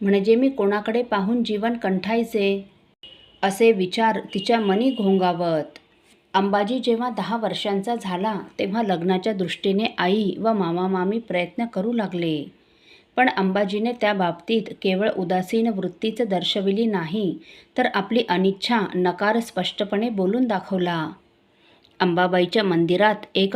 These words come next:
ख्यातनाम ज्योतिषी आले होते. त्यांना लक्ष्मीबाईंनी भावाकरवी मुद्दाम घरी बोलावून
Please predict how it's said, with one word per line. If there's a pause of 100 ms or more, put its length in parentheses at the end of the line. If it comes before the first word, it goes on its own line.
(100)
ख्यातनाम
ज्योतिषी
आले
होते. (160)
त्यांना
लक्ष्मीबाईंनी
भावाकरवी
मुद्दाम
घरी
बोलावून